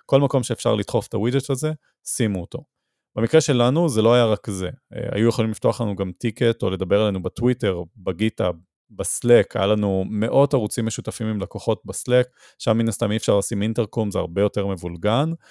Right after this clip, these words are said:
וגם טיקטים הגיעו מעסקאות מחירה, אז Sales Engineers היו פותחים לנו טיקטים, כאילו פשוט רושמים בסלק הפנימי שלנו, או Account Executive, וגם Customer Success על לקוחות קיימים,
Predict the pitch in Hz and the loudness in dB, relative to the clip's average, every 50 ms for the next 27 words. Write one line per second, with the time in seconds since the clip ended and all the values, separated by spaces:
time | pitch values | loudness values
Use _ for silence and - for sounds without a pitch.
0 | - - - _ _ _ _ - 110 107 101 107 101 - 135 127 151 - - 127 | -20 -20 -20 _ _ _ _ -4 -2 0 0 0 0 0 2 2 2 2 2 0
1 | 117 101 104 117 127 131 123 113 107 - - - 120 117 113 - - 120 - - | 0 2 2 2 4 4 4 2 0 -2 0 2 4 4 4 2 0 -4 -4 -2
2 | 107 107 117 104 90 82 - - 107 107 110 117 117 101 104 101 104 104 98 - | -2 0 0 0 0 -2 -2 -2 0 0 0 0 -2 -2 -2 -2 -2 -2 -2 -2
3 | - 98 - - 110 - - 110 101 104 98 95 92 85 - _ - - 101 - | -2 -4 -4 -6 -8 -8 -6 -4 -2 -2 -2 -2 -4 -6 -8 _ -8 -8 -6 -4
4 | - 117 - - 127 127 135 147 143 - - 98 90 87 87 85 - - - 98 | -4 -4 -2 -2 -2 0 0 -2 -4 -4 -4 -4 -4 -4 -4 -6 -10 -12 -12 -8
5 | - 95 - 107 101 92 95 - - 104 90 - - - - 92 92 95 - - | -8 -8 -8 -6 -8 -8 -6 -6 -6 -6 -6 -8 -10 -10 -10 -8 -8 -8 -6 -4
6 | 113 120 127 135 143 151 151 - _ _ _ _ - - 92 90 - 104 98 104 | -2 -2 -2 -2 -2 -2 -4 -4 _ _ _ _ -4 -2 -2 -2 0 0 0 0
7 | 113 113 107 117 127 - - 131 - 151 151 143 113 90 104 101 101 - 123 - | 0 -4 -2 -2 -4 -4 -4 -6 -4 -2 -2 -2 0 0 0 0 2 2 0 0
8 | - 123 110 98 - 107 - - - - 127 107 - - 113 92 90 87 - - | 0 -2 -4 -4 -4 -6 -8 -6 -2 0 0 0 0 -2 -6 -6 -6 -6 -8 -6
9 | - 98 - - 92 - - 101 - - - 92 92 98 110 139 165 | -6 -6 -6 -6 -6 -4 -6 -6 -4 -4 -6 -6 -4 -4 -4 -4 -4